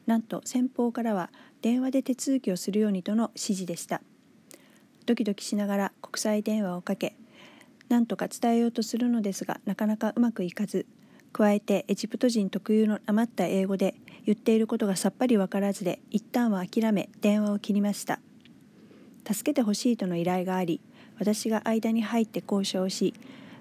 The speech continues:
うまくリファンドにこぎつけることができました。もし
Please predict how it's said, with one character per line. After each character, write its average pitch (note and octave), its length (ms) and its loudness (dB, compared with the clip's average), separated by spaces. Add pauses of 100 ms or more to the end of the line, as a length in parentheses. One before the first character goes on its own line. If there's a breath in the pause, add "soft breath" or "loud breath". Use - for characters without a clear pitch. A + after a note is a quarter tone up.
(140 loud breath)
う B3 40 2
ま A#3 120 6
く - 220 -2 (200)
リ G3 100 2
フ A#3+ 80 2
ァ A#3 80 6
ン A#3+ 60 6
ド A3+ 80 4
に A3+ 100 4
こ G#3+ 140 0
ぎ G#3+ 100 0
つ - 100 -6
け A#3+ 120 -2
る G#3+ 80 -2
こ F#3 100 -8
と A3 100 -4
が A3+ 100 0
で G#3 100 -4
き F#3+ 120 -4
ま F3 120 -4
し - 80 -6
た。 - 160 -4 (1040 loud breath)
も A3+ 80 6
し - 180 2